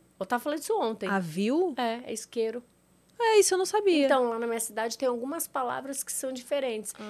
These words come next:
Speaker 1: Que nem
Speaker 2: Ah.
Speaker 1: água sanitária, a gente chama lá de, Puta, agora esqueci. Não é Cândida. É outra. Que boa.
Speaker 2: Que boa! <laughs>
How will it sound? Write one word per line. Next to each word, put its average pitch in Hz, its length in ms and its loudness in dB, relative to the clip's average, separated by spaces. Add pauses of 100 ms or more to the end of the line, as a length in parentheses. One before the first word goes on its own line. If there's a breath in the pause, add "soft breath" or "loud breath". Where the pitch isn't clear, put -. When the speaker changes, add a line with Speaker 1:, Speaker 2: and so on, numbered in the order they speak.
(160)
Speaker 1:
Que 233 80 -6
nem 233 340 4
Speaker 2:
Ah. 185 60 2
Speaker 1:
água 220 180 2
sanitária, 220 840 2
a - 80 0
gente 208 340 -6
chama 214 480 -2
lá 202 360 4
de, 208 1000 -4 (480)
Puta, 190 680 0
agora 190 200 2
esqueci. 185 240 -10 (300 soft breath)
Não 190 180 0
é 214 80 4
Cândida. 160 720 -2 (680)
É 180 280 -2
outra. 196 380 0
Que 320 140 8
boa. 208 460 8
Speaker 2:
Que 403 180 8
boa! 330 380 12
<laughs> 494 300 0